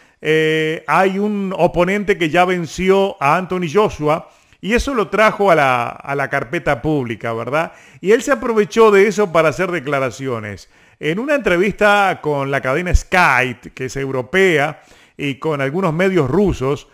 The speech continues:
Masmudov dijo que él quiere enfrentar en algún momento del futuro a Joshua y se ve venciéndolo.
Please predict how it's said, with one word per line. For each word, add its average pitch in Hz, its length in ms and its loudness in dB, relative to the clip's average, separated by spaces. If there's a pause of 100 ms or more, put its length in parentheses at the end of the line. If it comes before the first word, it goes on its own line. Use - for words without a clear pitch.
(240)
Masmudov 233 560 2
dijo 240 340 -2
que 240 460 -2
él 202 180 0
quiere 220 300 0
enfrentar 175 500 0
en 180 80 -4
algún 160 240 -2
momento 170 460 -2
del 135 220 -2
futuro 165 540 2
a 147 100 4
Joshua 165 600 0 (200)
y 208 120 -4
se 196 160 0
ve 208 140 2
venciéndolo. 151 880 -4